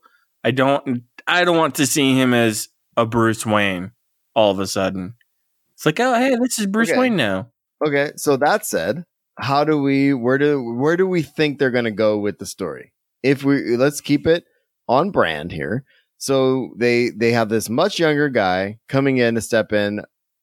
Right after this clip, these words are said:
Speaker 2: and D C's going, "We've got Aquaman, we've got all this stuff going on, and they're gonna continue forward with Wonder Woman, Wonder Woman two, all that." So, yeah. John, what do you think? They're, where do you think,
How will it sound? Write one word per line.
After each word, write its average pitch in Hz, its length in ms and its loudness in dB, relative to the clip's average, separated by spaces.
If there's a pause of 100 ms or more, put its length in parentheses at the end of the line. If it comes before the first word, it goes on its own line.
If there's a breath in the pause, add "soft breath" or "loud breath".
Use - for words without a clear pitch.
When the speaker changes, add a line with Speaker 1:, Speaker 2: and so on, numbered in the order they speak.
(320)
Speaker 2:
and 104 600 0
D 135 160 2
C's 147 280 -2
going, 117 340 2
"We've 110 140 -2
got 90 200 0
Aquaman, 123 800 2 (360)
we've 101 140 -4
got 104 120 2
all 127 160 2
this 156 120 -2
stuff 139 240 0
going 123 240 2
on, 113 360 2
and 110 160 -4
they're 107 100 0
gonna 110 180 -2
continue 131 380 -2
forward 123 220 2
with 123 100 -2
Wonder 110 260 0
Woman, 110 460 -2
Wonder 110 180 -2
Woman 131 280 0
two, 104 200 -2
all 101 180 2
that." 92 180 -2 (460 soft breath)
So, 117 600 0 (1040)
yeah. 151 220 0 (400)
John, 160 380 0
what 165 160 0
do 240 60 0
you 226 60 2
think? 117 380 0 (160)
They're, 120 220 0
where 131 180 0
do 180 100 2
you 190 60 -2
think, 170 280 -2